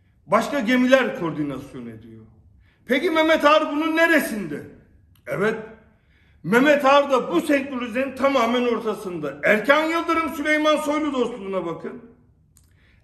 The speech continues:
Erkan Yıldırım'ın Süleyman Soylu'nun çevresinde bu konularla ilgili dostluğuna bakın.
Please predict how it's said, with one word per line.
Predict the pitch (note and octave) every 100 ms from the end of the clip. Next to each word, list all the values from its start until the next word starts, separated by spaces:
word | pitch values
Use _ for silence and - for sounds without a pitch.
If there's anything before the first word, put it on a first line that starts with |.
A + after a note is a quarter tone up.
| -
Erkan | G3 G#3 A#3+ C#4
Yıldırım'ın | C#4 D#4 D#4 D4+ D#4 D#4+ -
Süleyman | - B3 C4 C4+ C#4+
Soylu'nun | - C4+ D4 C#4+ C#4 D4 D4 - - -
çevresinde | - A3 A#3+ B3 B3 B3+ C4
bu | C4
konularla | - B3 B3+ C4+ C4+ C4
ilgili | G#3 F3+ F3
dostluğuna | D3+ D3+ D3 D3 C#3+ C3+
bakın. | C3+ - G#3+ G#3+